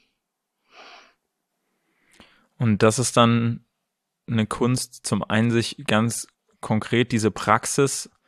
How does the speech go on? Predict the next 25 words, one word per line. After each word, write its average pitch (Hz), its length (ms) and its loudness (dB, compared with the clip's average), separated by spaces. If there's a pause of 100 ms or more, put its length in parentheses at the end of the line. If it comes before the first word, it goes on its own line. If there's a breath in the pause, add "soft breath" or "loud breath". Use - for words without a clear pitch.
(240)
anzueignen 143 960 0
und 110 220 -4
zum - 220 -2
anderen 120 360 2
natürlich 113 540 -2
auch 110 320 2 (440 soft breath)
sich 107 220 0
selbst 110 400 4
kennenzulernen 127 960 2
und 110 220 -4
herauszufinden, 117 960 0
ich - 180 -8
bin 117 140 0
jemand, 113 380 0
der 110 380 2 (280)
wacht 110 400 2
im 120 60 0
Schlaf 113 320 4
auf 123 360 6
und 120 220 -2
schreibt - 240 2
sich's - 200 -2
auf 131 500 2 (360 loud breath)
und 117 400 0
dann 120 440 4